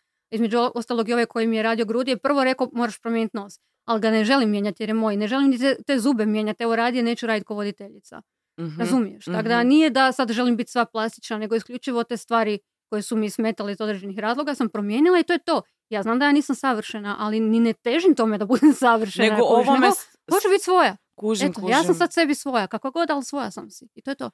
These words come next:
Speaker 2: Ali, e, b-, baš me to kad si pričala o tome, više si puta to spomenula, kad si rekla, "Ali ti dečki su mene htjeli, oni
Speaker 1: Da,
Speaker 2: nisu
Speaker 1: je, je,
Speaker 2: imali
Speaker 1: je,
Speaker 2: problem
Speaker 1: je,
Speaker 2: sa
Speaker 1: je.
Speaker 2: mojim tijelom, ja sam bila ta."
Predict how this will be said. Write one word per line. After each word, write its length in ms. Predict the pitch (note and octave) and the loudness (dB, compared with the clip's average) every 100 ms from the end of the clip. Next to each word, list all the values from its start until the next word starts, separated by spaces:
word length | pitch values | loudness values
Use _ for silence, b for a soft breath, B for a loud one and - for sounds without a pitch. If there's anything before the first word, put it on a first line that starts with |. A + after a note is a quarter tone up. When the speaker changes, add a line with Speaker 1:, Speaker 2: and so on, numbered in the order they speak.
| _ _ - | _ _ -2
Speaker 2:
Ali, 320 | F#3 G3 G3+ | 0 2 0
e, 60 | - | 0
b-, 540 | F3+ E3 E3 F#3 F#3 | -4 -2 2 4 4
baš 220 | F3 G#3 B3+ | 2 0 -2
me 100 | B3+ | -4
to 160 | C4 | -4
kad 140 | B3+ A#3+ | -4 -6
si 100 | G#3+ | -6
pričala 400 | A3+ - B3 A3 | -6 -4 -2 -2
o 40 | |
tome, 360 | - G#3 A3+ - - | -2 -2 -2 -4 -6
više 300 | F3+ G#3 A3 | -6 -6 -6
si 140 | G#3+ | -8
puta 240 | G3+ G#3 | -8 -10
to 120 | G3 G#3 | -10 -8
spomenula, 640 | - F#3+ F#3+ G3+ G3 F3+ b b | -4 -2 0 0 0 0 b b
kad 140 | - F3+ | -8 -6
si 120 | F#3 | -2
rekla, 380 | F#3+ G3 G3+ F#3+ - | 0 0 0 0 2
"Ali 220 | F3 F3+ | 0 0
ti 140 | G#3 | -4
dečki 320 | G3 G#3 - G#3 | -4 -4 -4 -6
su 140 | G3 | -4
mene 260 | G3+ G#3 F#3+ | -2 -2 -4
htjeli, 540 | - G#3 A3 G3+ E3 | -4 -2 0 0 0
oni 160 | D#3+ D#3 | 2 4
Speaker 1:
Da, 80 | F#3 | 4
Speaker 2:
nisu 160 | A#3 | 4
Speaker 1:
je, 40 | D#4 | 4
je, 60 | |
Speaker 2:
imali 220 | - - - | 4 4 2
Speaker 1:
je, 100 | G#3+ | 0
Speaker 2:
problem 320 | F3 F3+ F3+ | 0 0 0
Speaker 1:
je, 40 | |
Speaker 2:
sa 140 | A3 F3 | 0 -2
Speaker 1:
je. 60 | |
Speaker 2:
mojim 160 | F3 F3+ | -2 -2
tijelom, 300 | G3+ G3+ F#3 | -2 0 2
ja 180 | F#3+ G3+ | 2 0
sam 160 | G3 | -2
bila 180 | F3+ F3+ | -2 -2
ta." 240 | F3 D#3+ | 2 0